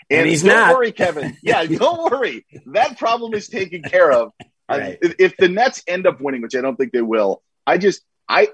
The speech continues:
Speaker 2: I don't know a Brooklyn Nets fan. I, I have never met a Brooklyn Nets fan and said, "That's my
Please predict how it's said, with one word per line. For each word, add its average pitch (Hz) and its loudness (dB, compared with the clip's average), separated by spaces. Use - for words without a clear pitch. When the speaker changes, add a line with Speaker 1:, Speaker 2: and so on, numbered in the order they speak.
Speaker 2:
I 269 0
don't 330 -4
know 254 2
a 262 2
Brooklyn 143 -4
Nets 113 -8
fan. 90 -8
I, 180 2
I 302 2
have 180 -2
never 220 0
met 196 0
a 156 0
Brooklyn 170 -4
Nets 156 -6
fan 143 -6
and 120 -10
said, 131 -2
"That's 135 2
my 120 -2